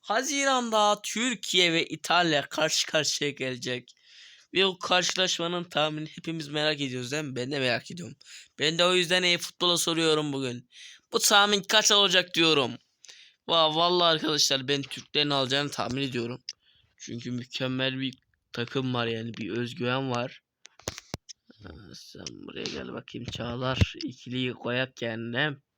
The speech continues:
Ee, sonra Arda var. Aa. Arda'yı oynatmayalım, İrfan.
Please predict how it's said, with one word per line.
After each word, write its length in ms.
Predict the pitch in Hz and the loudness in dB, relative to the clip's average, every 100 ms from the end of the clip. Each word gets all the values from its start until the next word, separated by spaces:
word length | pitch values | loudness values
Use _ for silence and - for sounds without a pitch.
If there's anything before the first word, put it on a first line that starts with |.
| - - - _ - - - - - _ _ - - - - _ - - - - - _ _ _ - _ _ _ _ _ - - - - | -14 -12 -12 _ -18 -16 -16 -18 -20 _ _ -20 -20 -20 -20 _ -10 -10 -10 -10 -10 _ _ _ -20 _ _ _ _ _ -2 -2 -12 -12
Ee, 680 | 127 123 120 113 113 113 113 | -10 -8 -6 -8 -10 -12 -12
sonra 760 | - 117 127 120 120 131 131 - _ - - _ _ - - _ _ _ _ _ - - - - _ _ - _ - | -12 -10 -8 -6 -2 0 -2 -6 _ -16 -16 _ _ -20 -20 _ _ _ _ _ -20 -10 -6 -6 _ _ -20 _ 0
Arda 440 | 131 131 143 165 | 2 2 2 6
var. 300 | 165 143 127 | 6 4 2
Aa. 760 | 131 131 131 127 127 120 113 - - - - - _ _ _ _ _ - | -2 -2 -2 -4 -4 -6 -6 -8 -14 -20 -20 -20 _ _ _ _ _ -8
Arda'yı 480 | 123 123 127 127 | -6 -6 -10 -8
oynatmayalım, 800 | 127 123 123 120 123 117 113 123 | -8 -10 -10 -12 -12 -12 -10 -10
İrfan. 540 | 123 117 - 120 127 | -10 -12 -12 -10 -10